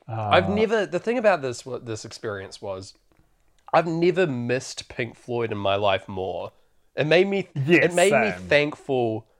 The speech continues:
Speaker 1: for what we do on a regular basis on the podcast,
Speaker 2: <laughs>
Speaker 1: which is an insane thing that we do, by the way. Um,
Speaker 2: Yeah.
Speaker 1: like,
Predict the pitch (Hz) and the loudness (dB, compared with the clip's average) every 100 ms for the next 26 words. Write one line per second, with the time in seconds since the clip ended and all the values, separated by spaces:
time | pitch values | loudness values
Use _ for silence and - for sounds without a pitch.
0 | _ - 135 120 127 120 113 117 110 123 | _ -4 -2 4 2 2 -6 -6 -8 -6
1 | 117 110 104 _ _ 117 110 101 107 113 | -6 -8 -10 _ _ 0 0 -6 -8 -8
2 | 113 110 101 101 104 - 110 - 107 101 | -6 -6 -4 -4 -4 -6 -12 -6 -6 -6
3 | 95 - 104 - 120 139 151 190 - _ | -2 0 0 2 6 6 6 4 0 _
4 | _ _ 139 147 - 175 165 175 170 151 | _ _ -2 -2 2 2 4 4 0 0
5 | - 170 160 139 - 120 104 92 92 90 | 2 2 4 0 -2 -2 -2 -6 -6 -8
6 | 80 87 87 82 82 82 87 _ _ 107 | -8 -6 -6 -6 -10 -10 -12 _ _ 0
7 | 104 98 101 - _ _ 180 285 139 101 | 2 0 -2 -12 _ _ 2 6 6 4
8 | 87 98 - 156 147 | -4 -10 2 2 2